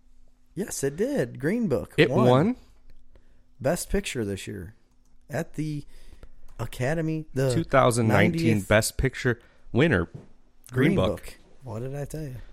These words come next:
Speaker 2: Well, oh, that was another movie.
Speaker 1: <clears throat> And it got slammed. It should not have won. That's what
Speaker 2: Um,
Speaker 1: they say.
Speaker 2: it was phenomenal.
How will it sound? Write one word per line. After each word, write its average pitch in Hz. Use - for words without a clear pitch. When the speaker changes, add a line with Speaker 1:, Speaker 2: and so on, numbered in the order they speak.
Speaker 2:
Well, 107
oh, 123
that 147
was 156
another 143
movie. 139
Speaker 1:
<clears throat> -
And 143
it 151
got 131
slammed. 123
It 107
should 110
not 110
have 104
won. 117
That's 117
what 107
Speaker 2:
Um, 92
Speaker 1:
they 80
say. 104
Speaker 2:
it 113
was 87
phenomenal. 80